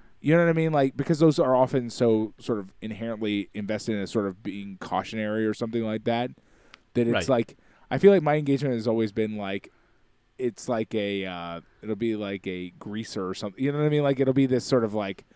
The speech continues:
Speaker 1: more leaning towards cool instead of fun.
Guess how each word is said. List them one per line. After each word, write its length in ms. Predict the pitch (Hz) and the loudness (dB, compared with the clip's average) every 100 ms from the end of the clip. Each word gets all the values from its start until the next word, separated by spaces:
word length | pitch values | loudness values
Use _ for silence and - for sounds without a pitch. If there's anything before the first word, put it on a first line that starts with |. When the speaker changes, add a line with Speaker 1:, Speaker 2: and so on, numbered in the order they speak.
| _ _ _ - - _ _ 135 | _ _ _ -20 -20 _ _ -10
Speaker 1:
more 280 | 131 151 | 2 4
leaning 260 | 143 143 131 | 6 4 -2
towards 280 | - 117 - | -2 -4 -4
cool 420 | - - 120 123 | -8 0 2 2
instead 260 | 104 - 92 | -2 -4 -8
of 100 | 85 | -8
fun. 460 | - 92 107 170 | -10 -8 -4 -6